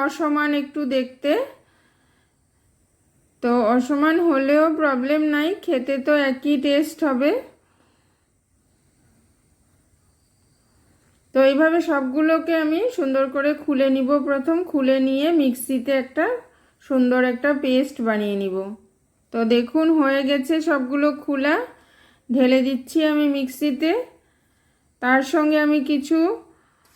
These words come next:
মশলাও অ্যাড করে দিব। তো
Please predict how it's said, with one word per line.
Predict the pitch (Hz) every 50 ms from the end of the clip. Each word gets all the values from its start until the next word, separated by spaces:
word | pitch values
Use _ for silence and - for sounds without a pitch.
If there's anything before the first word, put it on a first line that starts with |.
| _ _ _ -
মশলাও | 240 240 247 247 254 254 - - 311 302 311 311 302
অ্যাড | 294 277 254 240 - - -
করে | 277 269 277 277 233
দিব। | 269 254 247 302 359 508 571 - - _ _ _ _ _ _ _ _ _ _ _ _ _ _ _ _ _ _ _ _ _ _ _ _
তো | -